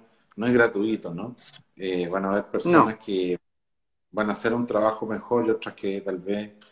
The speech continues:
Speaker 1: eh,
Speaker 2: Mm.
Speaker 1: venden más luces, sino que tratemos de votar bien, sea, digamos, en Santiago o en otra comuna, pero,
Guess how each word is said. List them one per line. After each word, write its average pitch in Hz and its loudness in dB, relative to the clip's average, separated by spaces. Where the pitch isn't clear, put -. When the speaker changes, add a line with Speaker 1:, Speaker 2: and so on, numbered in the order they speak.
Speaker 1:
eh, 87 -6
Speaker 2:
Mm. 165 4
Speaker 1:
venden 104 0
más 98 -4
luces, 110 2
sino 101 -6
que 107 -6
tratemos 104 -4
de 104 0
votar 92 -2
bien, 107 0
sea, 104 2
digamos, 92 -6
en 82 -8
Santiago 101 -2
o 101 0
en 95 -4
otra 98 -4
comuna, 104 -4
pero, 90 -6